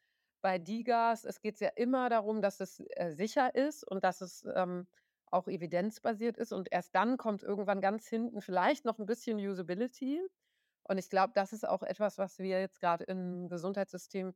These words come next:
schmerzlich lernen, auch mit der epa, mit dem E-Rezept, diese verschwurbelten, <laughs> äh, Lösungen, ja, wo,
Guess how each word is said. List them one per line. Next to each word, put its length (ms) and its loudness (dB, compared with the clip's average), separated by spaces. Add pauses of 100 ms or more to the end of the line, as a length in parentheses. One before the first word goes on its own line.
(160)
schmerzlich 500 -4
lernen, 300 4
auch 140 -2
mit 120 -4
der 140 0
epa, 320 -2
mit 120 -4
dem 140 -4
E-Rezept, 600 0 (380)
diese 180 -2
verschwurbelten, 1200 0
<laughs> 800 -20
äh, 180 4
Lösungen, 720 0
ja, 280 2
wo, 300 -2